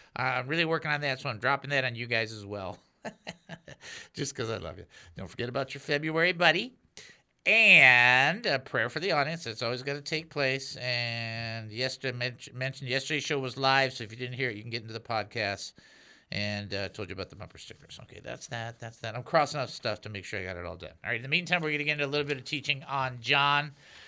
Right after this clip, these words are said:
And, uh, we'll see what people come up with on the trivia, by the way.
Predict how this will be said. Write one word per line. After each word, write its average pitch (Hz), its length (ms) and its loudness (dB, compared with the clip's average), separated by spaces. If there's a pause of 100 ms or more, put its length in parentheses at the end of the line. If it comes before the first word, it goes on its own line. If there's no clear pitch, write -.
(140)
And, 117 500 -2
uh, 101 800 0
we'll 107 320 -6
see 135 240 -8
what 123 220 -8
people 127 240 -4
come 131 180 -8
up - 160 -6
with 127 140 -6
on 117 100 -6
the 101 80 -12
trivia, 147 480 0 (120)
by 135 100 0
the 131 100 0
way. 131 240 0